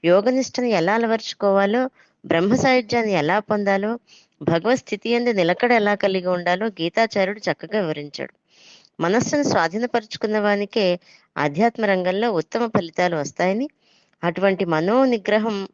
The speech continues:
మోక్షమునకు అత్యంత ఆవశ్యకత అని ఖచ్చితంగా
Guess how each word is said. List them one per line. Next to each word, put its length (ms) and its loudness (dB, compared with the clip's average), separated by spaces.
మోక్షమునకు 840 -4
అత్యంత 420 -2
ఆవశ్యకత 600 -4
అని 260 -4
ఖచ్చితంగా 640 -6